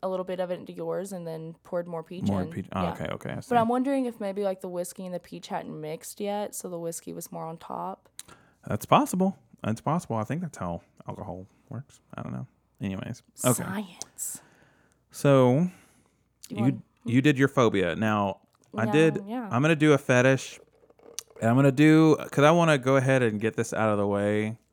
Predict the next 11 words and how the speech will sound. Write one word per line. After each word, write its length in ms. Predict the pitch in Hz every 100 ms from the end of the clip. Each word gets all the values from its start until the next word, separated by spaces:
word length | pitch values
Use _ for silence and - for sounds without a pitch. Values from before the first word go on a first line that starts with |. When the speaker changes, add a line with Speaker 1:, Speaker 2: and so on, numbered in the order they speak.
| _ _ _ _ _ _ _ _ -
Speaker 2:
'cause 460 | 101 98 92 -
people 360 | - 107 98 -
asked 300 | 107 - -
me 80 | 95
which 180 | -
one 120 | - -
I 40 |
was 80 | -
gonna 160 | -
do 100 | - -
first. 380 | - 110 - -